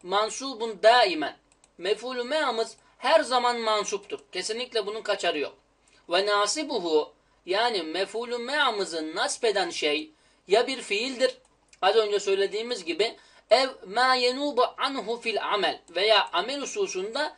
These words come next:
fiilin yerine geçen başka bir şey, yani şibih fiil, ne gibi? İşte ismi fail gibi. Bir bakalım, mef'ulü me'amızın amilinin fiil olduğu duruma örnek, sirtu ve nil, yani Nil nehri boyunca yürüdüm.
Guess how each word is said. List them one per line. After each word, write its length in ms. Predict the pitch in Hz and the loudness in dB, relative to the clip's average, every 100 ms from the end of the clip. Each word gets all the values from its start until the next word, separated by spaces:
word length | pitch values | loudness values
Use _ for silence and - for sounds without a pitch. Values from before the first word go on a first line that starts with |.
| _ _ | _ _
fiilin 400 | - 220 240 269 | -6 -4 -4 0
yerine 320 | 233 220 254 | 4 4 0
geçen 420 | 262 240 247 247 | -2 0 0 -2
başka 340 | 233 214 247 208 | 0 0 0 0
bir 120 | 165 | -2
şey, 240 | - 143 147 | -4 -6 -4
yani 260 | 170 185 | -4 -4
şibih 400 | - 277 220 185 | -6 -6 -4 -4
fiil, 380 | 185 156 139 156 | -4 -6 -6 -6
ne 100 | 240 | -8
gibi? 400 | 208 196 262 285 - - | -4 -2 -2 -6 -10 -20
İşte 260 | - - - | -18 -10 -8
ismi 280 | 262 - 254 | -6 -6 -6
fail 400 | 220 226 220 214 | 2 4 6 4
gibi. 240 | 151 117 - _ _ _ _ _ _ | 0 -8 -14 _ _ _ _ _ _
Bir 160 | 233 277 | -10 0
bakalım, 480 | 302 214 339 - - _ _ _ _ _ _ _ _ - | 2 2 0 -2 -10 _ _ _ _ _ _ _ _ -4
mef'ulü 460 | 170 196 277 277 | -2 -2 -4 -4
me'amızın 640 | 269 311 285 247 233 269 262 - | 2 2 2 -2 -4 -6 -10 -2
amilinin 640 | 175 196 220 233 240 262 | 2 4 2 0 -2 -4
fiil 340 | 269 226 254 254 | -8 -6 -4 2
olduğu 380 | 214 180 180 160 | 2 2 -2 -6
duruma 260 | 165 160 | -8 -2
örnek, 460 | 156 156 202 247 - | 0 0 -2 -4 -4
sirtu 440 | - 294 262 247 | -4 -4 -4 0
ve 280 | 247 233 226 | 2 2 0
nil, 360 | 247 208 147 156 | -2 0 -2 -2
yani 420 | 165 165 165 190 | -4 -4 -6 -6
Nil 260 | 262 262 | -6 -6
nehri 580 | 208 208 196 202 226 190 | -4 -2 -2 -4 -6 -4
boyunca 480 | 180 202 247 240 202 | -2 -2 -2 -2 0
yürüdüm. 420 | 175 160 151 131 | 0 -2 -6 -8